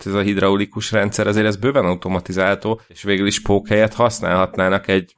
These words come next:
fém ilyen fogókar konstrukciót. Na és akkor itt, most itt válaszolok a, a kérdésre, hogy mire jó. Azt mondta, ö, a kutatás egyik résztvevője, Daniel Preston,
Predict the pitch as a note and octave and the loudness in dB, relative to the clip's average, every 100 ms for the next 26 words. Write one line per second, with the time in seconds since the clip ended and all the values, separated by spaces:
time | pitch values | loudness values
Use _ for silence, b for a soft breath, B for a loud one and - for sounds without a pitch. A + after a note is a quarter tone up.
0 | _ - G2+ F2+ F#2 - F2+ F2 F#2 F#2 | _ -2 0 2 0 -4 -2 2 2 -2
1 | - - - F#2 F2 E2 - F2+ F2+ F#2 | -10 -8 -4 0 0 -2 0 2 2 0
2 | _ _ G2 F#2+ - G2 - - F#2 G#2 | _ _ -4 -4 -2 -4 -4 0 2 2
3 | C#3 _ _ B2+ C3 A2+ - A2 - G#2+ | 0 _ _ 0 0 0 -4 -6 -6 -14
4 | - F#2+ G2+ - C#3 - G#2+ G2+ G#2 G#2 | -14 -10 -8 -2 -2 0 0 0 0 -2
5 | G2 - G2+ G2+ G#2 B2 G2 - G#2 G2+ | -2 0 2 2 0 -6 -12 -4 -2 0
6 | A#2 - A2 G2+ G#2+ G2 G#2+ B2+ C3 - | 0 2 0 2 2 4 4 4 2 0
7 | A2 - G2+ G2+ - G#2+ G#2 A2 G2+ G2 | -2 -2 -2 -2 2 2 4 0 -2 0
8 | F#2+ G2 G2 _ - - F#2+ G2 F#2+ _ | 4 4 2 _ -8 -2 2 2 -2 _
9 | - G#2+ G#2+ - B2 - - - G2+ G2 | -6 -2 0 2 0 0 -4 -2 -2 0
10 | F#2 G2+ G#2+ G#2+ G2 F#2 G2 G2+ C3 C3 | 0 2 0 0 0 2 2 4 2 0
11 | _ F#2 G2+ F#2 F#2 F#2 - G2 - - | _ -6 -2 0 2 0 0 -2 -2 0
12 | G#2 B2 | 2 2